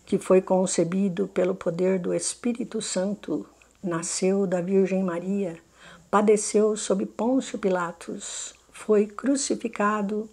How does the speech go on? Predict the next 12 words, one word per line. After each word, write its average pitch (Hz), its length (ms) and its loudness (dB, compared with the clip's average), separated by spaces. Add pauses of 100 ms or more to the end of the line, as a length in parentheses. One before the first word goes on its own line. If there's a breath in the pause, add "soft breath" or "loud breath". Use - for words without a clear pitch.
(100)
morto 240 680 0
e 196 40 -2
sepultado, 190 880 -4 (680 soft breath)
desceu 190 600 2
à 185 60 4
mansão 185 480 0
dos 180 240 -6
mortos, - 800 -8 (320 loud breath)
ressuscitou 214 840 2
ao 202 120 2
terceiro 208 680 0
dia, 180 440 -2